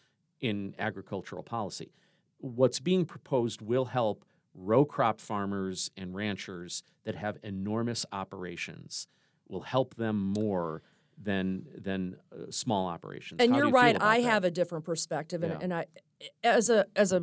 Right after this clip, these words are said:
Speaker 2: conservative Republican, obviously, I would never say that there's no taxes. Obviously, if our community, there's a need and that we need to make sure that we're, um, fulfilling that need, I'm never gonna say that there's not gonna be a tax. The Americans for Prosperity group's gonna hate me here because, again, I have a different perspective.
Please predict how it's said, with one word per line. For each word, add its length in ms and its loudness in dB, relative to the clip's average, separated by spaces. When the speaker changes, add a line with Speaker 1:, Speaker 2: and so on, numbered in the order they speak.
Speaker 2:
conservative 600 4
Republican, 500 0
obviously, 540 0
I 180 0
would 160 0
never 220 -2
say 220 -2
that 180 -4
there's 260 -4
no 140 -2
taxes. 520 -8
Obviously, 460 -4
if 100 -6
our 120 -4
community, 580 -4
there's 200 2
a 60 0
need 480 2
and 140 2
that 100 -4
we 200 -2
need 260 -2
to 160 -2
make 220 0
sure 220 -2
that 160 0
we're, 280 4
um, 360 0
fulfilling 500 4
that 220 4
need, 320 2
I'm 200 2
never 180 2
gonna 160 -2
say 160 -2
that 140 -2
there's 180 -4
not 160 -4
gonna 100 -12
be 100 -8
a 40 -6
tax. 420 -10
The 80 -8
Americans 380 0
for 100 -6
Prosperity 540 -4
group's 260 -10
gonna 140 -8
hate 240 -6
me 80 -8
here 120 -10
because, 280 -8
again, 260 -4
I 140 0
have 160 -2
a 40 0
different 360 -4
perspective. 640 -6